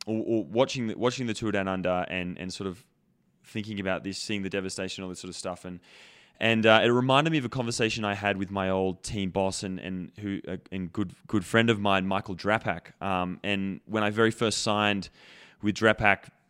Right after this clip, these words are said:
gosh, I was, I was seventeen or eighteen years old, and he said to me, uh, he said, like, what he saw the role of sport within society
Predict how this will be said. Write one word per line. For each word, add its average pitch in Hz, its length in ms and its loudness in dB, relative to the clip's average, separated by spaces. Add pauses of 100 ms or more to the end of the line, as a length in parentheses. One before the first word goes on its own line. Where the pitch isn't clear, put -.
(120)
gosh, 95 320 -2
I 92 60 -4
was, 90 260 -6 (140)
I - 40 -8
was 92 140 -6
seventeen 95 480 -4
or 90 80 -6
eighteen 92 300 -6
years 87 180 -4
old, 92 400 0 (1080)
and 104 200 2
he 147 100 2
said 180 260 2
to 160 80 -2
me, 104 480 2
uh, 98 540 6 (300)
he 120 180 -2
said, 113 460 4 (1040)
like, 104 320 8 (340)
what 123 220 4
he 127 180 6
saw 117 240 4
the 104 100 4
role 98 300 6
of 92 80 0
sport 98 400 4
within 92 280 0
society 87 680 -2